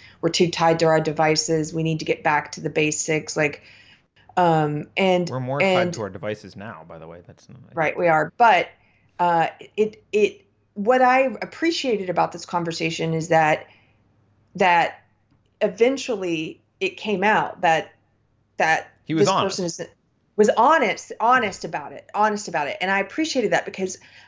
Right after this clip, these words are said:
Speaker 1: I suspect, I don't know, but I suspect that a large portion of the people who support the lockdown are similar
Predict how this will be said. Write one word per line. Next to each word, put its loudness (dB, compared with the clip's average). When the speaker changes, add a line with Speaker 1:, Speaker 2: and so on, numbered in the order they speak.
Speaker 1:
I 4
suspect, 0
I -4
don't -4
know, 0
but 0
I 2
suspect -4
that 0
a 0
large 0
portion -4
of -6
the -12
people -8
who -2
support -2
the -6
lockdown 2
are 2
similar 2